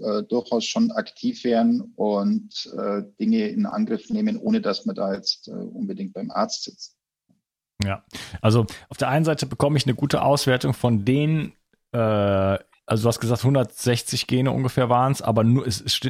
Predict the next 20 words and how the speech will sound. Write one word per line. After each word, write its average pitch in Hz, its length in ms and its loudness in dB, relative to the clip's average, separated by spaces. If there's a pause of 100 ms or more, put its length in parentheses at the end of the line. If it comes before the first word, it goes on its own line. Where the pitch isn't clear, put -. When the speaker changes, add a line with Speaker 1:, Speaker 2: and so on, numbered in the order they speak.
Speaker 2:
es 107 240 2
stehen 120 260 4
nur 135 200 4
die 131 200 0
im 120 120 2
Bericht, 117 340 0
die 120 60 4
jetzt 113 180 0
auch - 240 0
relevant 92 420 2
sind, 185 380 0 (140)
ne? 101 80 2
Hab - 340 -2
ich - 60 -20
das 104 160 -2
richtig - 160 -4
verstanden? - 320 2
Speaker 1:
Genau. - 220 2 (520)
Ja. 92 140 4
Speaker 2:
Genau. 80 180 0